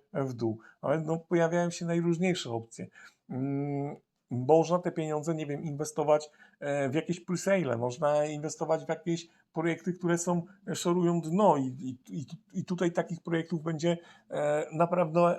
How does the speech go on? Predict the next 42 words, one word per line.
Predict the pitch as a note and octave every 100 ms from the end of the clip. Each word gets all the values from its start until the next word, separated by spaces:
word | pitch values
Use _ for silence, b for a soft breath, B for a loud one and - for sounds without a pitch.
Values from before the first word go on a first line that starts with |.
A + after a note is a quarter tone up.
| F#3+
bardzo | E3+ E3 E3+
dużo, | F#3 A3+ D3+
no | C#3
bo | C3
zobaczcie, | D#3 D#3+ -
mamy | C3+ C#3 C3
stratni, | - D#3 F3+ - B2+ b b b
e, | - C#3 C3+
jeżeli | C3 D3 C#3
sobie | D3+ C#3+
zobaczymy, | C#3 C#3+ D3+ D3
no | D3 C#3
to | C#3
tu | - D#3
mamy | D3 C#3+ C#3+ C3+
dziesięć | B2+ D3+ C#3
procent | E3 D3 D3
najwięcej, | C#3+ D3 E3 C3 A#2+
ale | A#2 B2+ B2 _ _ -
jeżeli | C3 D3+ D#3
sobie | - D3
zerkniemy | C#3 C#3 - D#3+ D#3+
tutaj | - D3
na, | C#3 C#3+ C3 B B B
e, | - C3 B2 B2 B2 C#3
rynek | D#3 C3+ C#3 C#3+
i |
weźmiemy | C3+ C3+ E3 D#3
sobie | D#3 C#3 C#3 -
aktywa, | C#3 - C3+ B2+ C#3 - b b
tak, | - C#3+ F3+ -
weźmiemy | C3+ C#3 C#3+ D3+
sobie | D3 C#3+
spot | C3+ - C3 D#3 - b b
i | F#3+
teraz | F3 D#3+ C3+ - -
zrobimy | D3 D#3 E3 E3
sobie, | E3+ D3+ D3 C3+ _ -
a, | F#3+ C3+
chyba | C#3 B2+
tutaj | B2 -
mamy | C3 B2+ A#2+